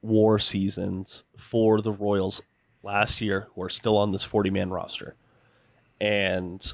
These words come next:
I think that I understand, you know, Taylor Clark, he's a very, what's the word? Very polarizing case of this.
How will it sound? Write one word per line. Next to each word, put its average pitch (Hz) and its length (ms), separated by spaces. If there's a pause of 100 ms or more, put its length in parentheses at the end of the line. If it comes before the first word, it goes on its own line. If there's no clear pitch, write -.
I 95 140
think 123 560
that 110 460
I 113 140
understand, 123 720
you 107 80
know, 107 120
Taylor 120 360
Clark, 117 420 (420)
he's 113 300
a 113 60
very, 110 760 (360)
what's 110 200
the 107 80
word? 92 360 (540)
Very 107 200
polarizing 110 760
case 98 360
of 87 120
this. - 360